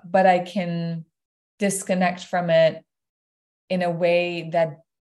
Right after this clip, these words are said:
ends the conversation. It was really dialed down, I think partly because I felt overwhelmed. I didn't know that I had the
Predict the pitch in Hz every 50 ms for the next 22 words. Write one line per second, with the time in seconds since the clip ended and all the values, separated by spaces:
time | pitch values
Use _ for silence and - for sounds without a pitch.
0 | _ _ _ _ _ _ _ _ _ _ _ _ _ _ _ _ _ 185 185 190
1 | 196 196 170 170 165 180 180 - - 175 165 156 151 156 156 156 - - 165 160
2 | 160 160 - - - - - - - - 170 170 - _ _ _ _ _ _ _
3 | _ _ _ _ _ _ _ _ _ _ _ _ _ _ - 185 170 160 165 170
4 | 180 185 185 196 196 185 185 175 160 165 160 160 160 180 160 143 147 151 156 156
5 | 160 - 180 175 175 185 - 196 190 - 190 190 185 190 175 175 180 160 147 156
6 | 156 156 - 147 143 139 143 - - 165 156 147 151 156 156 160 151 147 156 160
7 | 165 - - _ _ _ _ 208 202 262 269 240 240 233 233 220 214 202 196 185
8 | 180 175 165 165 170 160 160 170 160